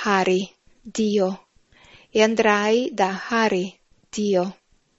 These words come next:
Tuttavia, nessuno va da lui.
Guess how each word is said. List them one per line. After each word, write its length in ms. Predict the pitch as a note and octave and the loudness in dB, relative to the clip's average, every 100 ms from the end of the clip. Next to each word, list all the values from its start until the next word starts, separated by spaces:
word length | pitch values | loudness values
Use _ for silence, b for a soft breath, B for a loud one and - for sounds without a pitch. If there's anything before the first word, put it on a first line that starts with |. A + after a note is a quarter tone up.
| _ _ _ _ _ _ _ _ _ _ _ B B B B B B _ | _ _ _ _ _ _ _ _ _ _ _ B B B B B B _
Tuttavia, 800 | - D#4 - A#3+ G#3 F#3 F3+ G3 | 0 0 2 2 2 0 -2 -2
nessuno 720 | C#4+ C4 C4 - C4 G#3 F#3 | -2 0 0 -4 -4 -2 -2
va 120 | F#3 F#3 | -2 0
da 140 | F#3+ | -2
lui. 460 | F#3 F#3 F3+ F#3 | -2 0 0 -2